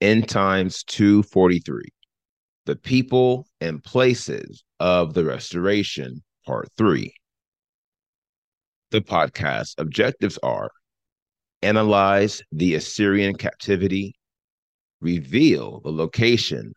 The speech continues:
of the ten lost tribes of Israel, reveal why Israel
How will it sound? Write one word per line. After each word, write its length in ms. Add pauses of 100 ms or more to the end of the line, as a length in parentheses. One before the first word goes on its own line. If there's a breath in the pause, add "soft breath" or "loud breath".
(120)
of 100
the 100
ten 480
lost 360
tribes 480
of 120
Israel, 640 (1000)
reveal 920
why 240
Israel 800